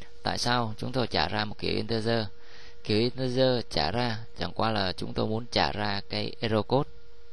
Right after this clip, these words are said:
Các bạn thấy ở trên đây, cái error code là một kiểu enum.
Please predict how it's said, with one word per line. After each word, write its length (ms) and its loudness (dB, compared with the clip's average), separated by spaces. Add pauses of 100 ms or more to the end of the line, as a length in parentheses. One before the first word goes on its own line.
(720)
Các 80 0
bạn 220 2
thấy 300 0
ở 100 2
trên 220 0
đây, 220 0 (200)
cái 100 -2
error 240 4
code 220 0
là 80 0
một 100 0
kiểu 160 0
enum. 300 0